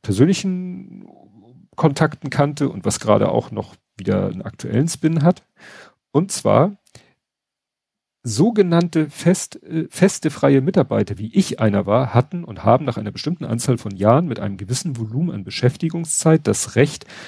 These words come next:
eine Festanstellung beim Sender zu fordern und diese notfalls einzuklagen. Ich wusste damals nichts von dieser Regelung und hatte deswegen auch nie an diese Option gedacht.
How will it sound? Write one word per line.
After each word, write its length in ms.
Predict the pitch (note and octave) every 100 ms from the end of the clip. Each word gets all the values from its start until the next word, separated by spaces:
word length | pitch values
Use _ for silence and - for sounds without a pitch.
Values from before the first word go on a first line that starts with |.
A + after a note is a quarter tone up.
| -
eine 180 | D3+ F#3
Festanstellung 840 | - A#3+ - - A2+ - A2 G#2 F#2+
beim 180 | G#2
Sender 300 | G2 G#2+ G#2
zu 160 | G#2+ G#2+
fordern 400 | - A2+ B2 C3+
und 140 | A#2+
diese 180 | A2 G#2+
notfalls 460 | A2+ - D#3 D#3 - _
einzuklagen. 800 | G3 A3+ A3 - - F2+ - - _ _ _ - - - _
Ich 220 | B2+ -
wusste 260 | E3 - -
damals 360 | B2 A2+ -
nichts 200 | E3+ F3
von 140 | - A#2
dieser 200 | G#2+ G2+
Regelung 360 | D3+ D#3+ A2
und 100 | G2+
hatte 160 | G2+ A2+
deswegen 320 | G#2 - A2
auch 160 | F#2+ F#2+
nie 140 | C#3
an 80 | A#2+
diese 200 | G#2 A2
Option 360 | F#2 - G#2+ F#2
gedacht. 420 | - F3 -